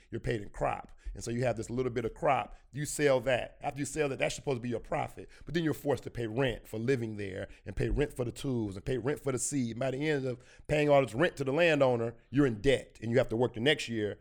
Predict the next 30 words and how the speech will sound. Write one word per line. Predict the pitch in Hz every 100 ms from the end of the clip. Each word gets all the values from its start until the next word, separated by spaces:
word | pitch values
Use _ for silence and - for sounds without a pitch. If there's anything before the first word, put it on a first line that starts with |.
| _ -
to |
pay | - 127
off | 113 -
the | 104
debt. | 117 98 - _
Some | - 190 185
states | - 135 117 - _
and | 120 107
some | 170
counties | 185 - 127 123 113
in | 113
the |
South | - 123 113 - -
are | 117
passing | 123 135 123 123
laws | 123 131 127
saying | 135 127
you |
can't, | 135 165 156 - -
you | 147
can't | - 180 165
leave | 175 175 156
work | 165 196 - -
if | 147 120
you | -
owe | 120
a | 101
debt. | 107 98 - _ - - _
So | - 120
they're | 147 160